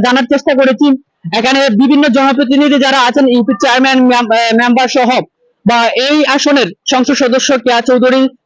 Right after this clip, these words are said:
সহ যাদের কাছে, তাদের কাছে আসলে সবচেয়ে বড় বিষয় বা বড় চাওয়া হচ্ছে বা দাবি হচ্ছে যে এই মুহূর্তে তাদেরকে, আহ, বিশুদ্ধ পানি, আহ, প্রদান করা,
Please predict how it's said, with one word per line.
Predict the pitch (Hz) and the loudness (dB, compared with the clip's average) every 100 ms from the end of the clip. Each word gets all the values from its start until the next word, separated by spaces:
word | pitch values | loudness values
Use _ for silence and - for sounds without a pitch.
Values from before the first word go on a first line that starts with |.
| - | -4
সহ | 254 269 | -2 0
যাদের | 240 240 269 | 0 0 0
কাছে, | 269 254 | 0 -2
তাদের | 247 233 | -2 -2
কাছে | 254 269 | -2 0
আসলে | 269 277 277 269 - - | 0 2 0 -2 -10 -6
সবচেয়ে | 285 277 311 311 | -4 -2 -2 0
বড় | 254 285 | 0 0
বিষয় | 294 269 302 294 | 0 0 0 0
বা | 269 254 | 0 2
বড় | 254 262 269 240 _ _ | 0 0 0 -4 _ _
চাওয়া | - 262 302 | -4 -2 0
হচ্ছে | 311 294 302 294 | 0 -2 0 0
বা | 220 262 | 0 0
দাবি | 254 233 | 0 2
হচ্ছে | 285 277 - 285 | 2 0 0 0
যে | 285 | 0
এই | 233 262 | 2 2
মুহূর্তে | 269 277 247 302 294 - _ | 2 0 0 0 0 -4 _
তাদেরকে, | 233 247 285 247 254 160 _ _ _ _ | -2 0 0 0 -2 -4 _ _ _ _
আহ, | 220 233 220 175 160 | -2 0 0 -2 -6
বিশুদ্ধ | 208 180 240 - 233 269 | 0 2 2 0 0 0
পানি, | 294 262 269 285 - _ _ _ _ - | -2 -2 0 0 -2 _ _ _ _ -6
আহ, | 226 233 240 | -2 -2 0
প্রদান | 262 254 269 | 0 0 0
করা, | 269 262 262 | 0 0 0